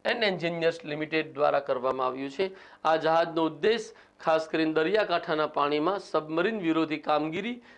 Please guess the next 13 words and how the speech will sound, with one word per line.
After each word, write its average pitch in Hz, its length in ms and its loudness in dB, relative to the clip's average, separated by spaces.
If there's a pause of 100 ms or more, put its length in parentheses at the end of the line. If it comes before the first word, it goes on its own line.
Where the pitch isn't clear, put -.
(120)
તેમજ 170 260 0
લો 185 320 0
ઇન્ટેન્સિટી 208 680 0
મેરીટાઇમ 165 500 2
ઓપરેશન્સ 151 640 -2
વગેરે 143 320 -2
માટે 135 480 -4 (260)
આ 135 80 2
તૈયાર 131 360 2
કરવામાં 120 420 -2
આવ્યું 123 240 -16
છે. - 160 -20 (720)
અ, 131 40 -2